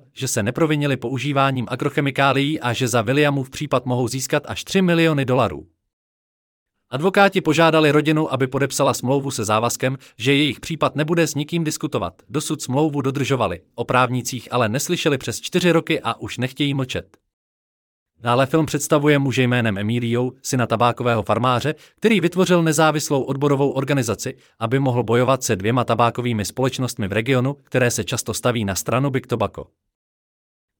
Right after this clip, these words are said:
„Pěstování tabáku je těžká práce,“ říká Emilio a dodává, že lidé hodně trpí, protože pracují celý rok a finanční motivace není velká. Emilio popisuje tabákový průmysl v San Jacinto v Argentíně jako otrocký systém,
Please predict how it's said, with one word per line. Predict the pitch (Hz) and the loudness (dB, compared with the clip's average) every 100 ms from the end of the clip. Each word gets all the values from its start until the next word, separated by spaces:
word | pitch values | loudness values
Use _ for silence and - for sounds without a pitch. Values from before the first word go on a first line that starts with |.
| _ | _
„Pěstování | - 147 - 170 170 170 | -2 0 4 4 6 4
tabáku | 160 160 160 160 156 | 4 4 4 4 2
je | 139 | 2
těžká | 131 - 123 | 0 2 2
práce,“ | 123 123 - 135 | 4 2 2 -2
říká | 127 117 120 110 | -2 -4 0 0
Emilio | 104 120 135 135 131 | 0 -2 0 0 0
a | 104 | -2
dodává, | 98 107 131 127 135 | -2 0 2 4 2
že | 123 120 | 2 0
lidé | 113 110 | 0 0
hodně | 98 110 | -2 -4
trpí, | 98 107 151 151 - _ | -4 -6 -6 -8 -12 _
protože | 156 175 190 185 | -2 2 2 2
pracují | 165 160 156 | 2 0 -2
celý | 131 151 127 | 0 0 0
rok | 104 160 - _ - | 0 -2 -8 _ -8
a | 104 | -6
finanční | - 160 170 - | -2 0 0 -2
motivace | 123 113 139 139 - | -2 0 0 2 0
není | 127 139 127 | 0 0 0
velká. | 131 127 104 120 | 0 0 -2 -4
Emilio | 117 123 143 147 127 | -2 0 0 0 -2
popisuje | 113 104 123 135 120 | -2 -4 -2 0 2
tabákový | 123 127 127 123 104 | 2 2 0 -2 -4
průmysl | 120 139 127 127 | -2 -2 -2 -4
v | |
San | - 95 92 | -2 -2 -2
Jacinto | 107 147 123 | -2 -2 -4
v | - | -4
Argentíně | 117 131 131 139 135 | -2 -2 -2 0 0
jako | 123 120 | 0 -2
otrocký | 110 - 123 - 101 | -6 -4 -6 -6 -6
systém, | 120 - 143 147 | -4 0 0 0